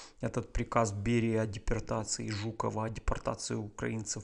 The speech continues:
полной депортации, это все чушь. Но при этом самим генеральным секретарем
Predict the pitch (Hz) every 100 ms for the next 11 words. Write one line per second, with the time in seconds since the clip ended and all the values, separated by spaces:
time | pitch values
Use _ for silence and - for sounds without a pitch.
0 | - - 123 120 107 107 101 - - -
1 | 117 107 - 107 104 - - - - -
2 | 117 113 113 - 117 - - 180 180 -
3 | - - - - 135 156 151 - - -
4 | - 147 147 160 156 151 131 120 - -
5 | - - - - - - - - - -
6 | 143 156 156 139 117 - 110 127 127 127
7 | 127 120 117 - 113 120 123 123 123 117
8 | -